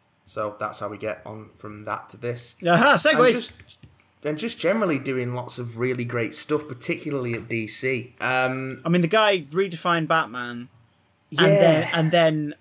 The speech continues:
Speaker 2: uh, <clears throat> like, went back and forth between Marvel and D C a bit.
Speaker 1: Mm. Well, he s-, he
Speaker 2: He, he
Speaker 1: started off,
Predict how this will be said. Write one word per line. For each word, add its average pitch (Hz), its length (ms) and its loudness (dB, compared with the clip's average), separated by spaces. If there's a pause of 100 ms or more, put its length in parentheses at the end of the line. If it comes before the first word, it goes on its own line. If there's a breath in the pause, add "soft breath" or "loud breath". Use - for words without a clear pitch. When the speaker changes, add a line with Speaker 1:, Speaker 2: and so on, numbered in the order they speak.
(120)
Speaker 2:
uh, 139 400 0 (400)
<clears throat> 262 140 -2
like, 180 280 4
went 175 160 2
back 180 180 0
and 170 120 -4
forth 170 280 -2
between 156 320 -6
Marvel 135 340 -2
and 135 100 -6
D 127 140 -6
C 123 320 -6
a 117 40 -8
bit. 110 300 -8 (440)
Speaker 1:
Mm. 120 360 -6
Well, 143 120 4
he 180 60 2
s-, 185 180 -4
he 170 180 0
Speaker 2:
He, 175 80 0
he 170 40 -2
Speaker 1:
started 196 420 -2
off, - 400 -6